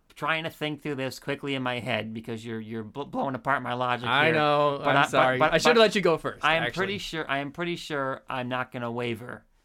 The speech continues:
Speaker 1: um, with this, le-, because we, I think we still got everybody beat. Um, man, I don't, I don't know whether to make this law or, or not. Great Movie Ride.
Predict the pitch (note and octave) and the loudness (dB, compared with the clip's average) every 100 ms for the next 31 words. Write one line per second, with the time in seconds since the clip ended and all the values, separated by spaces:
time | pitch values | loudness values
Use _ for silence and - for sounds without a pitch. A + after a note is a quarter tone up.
0 | _ - G#2+ G#2 G2+ G2+ G2+ - _ _ | _ -12 -8 -6 -6 -8 -12 -16 _ _
1 | _ A2 G2+ _ C3+ B2+ - B2 A2 - | _ -18 -18 _ -10 -8 -8 -12 -12 -14
2 | - _ _ _ _ _ E3 G#3 G3 - | -18 _ _ _ _ _ -8 -6 -8 -12
3 | - D3 F3 F3 F3+ E3 - - _ _ | -14 -8 -8 -4 -4 -4 -8 -18 _ _
4 | _ _ _ _ _ _ _ _ _ _ | _ _ _ _ _ _ _ _ _ _
5 | E3+ E3+ - _ _ _ _ D#3+ D#3+ E3+ | -6 -6 -8 _ _ _ _ -4 -4 -6
6 | E3+ D3+ - D3 B2+ B2 A#2+ A2 A2 A2 | -6 -6 -4 -4 -2 0 0 -4 -8 -8
7 | A2 A2+ - _ _ _ _ _ A2+ A2 | -8 -10 -12 _ _ _ _ _ -12 -10
8 | A2 A2+ A2 G#2 _ _ _ - E3 C#3+ | -8 -10 -10 -14 _ _ _ -12 -10 -12
9 | - _ _ _ _ _ _ _ - C#3+ | -16 _ _ _ _ _ _ _ -6 -4
10 | D3+ D3+ D#3 C#3+ C#3+ C#3 C3 C3 C3 B2+ | -4 -4 -4 -2 -4 -4 -4 -6 -6 -10
11 | - - _ - C#3 B2+ A2+ - _ B2 | -10 -16 _ -6 -2 -2 -6 -16 _ -10
12 | - B2+ B2+ B2+ D3 - - _ _ _ | -6 -6 -4 -4 -6 -10 -20 _ _ _
13 | _ _ _ G3+ A#3+ A#3 A3 F#3+ F3 E3 | _ _ _ 2 2 4 4 6 6 6
14 | E3 D3+ | 2 -2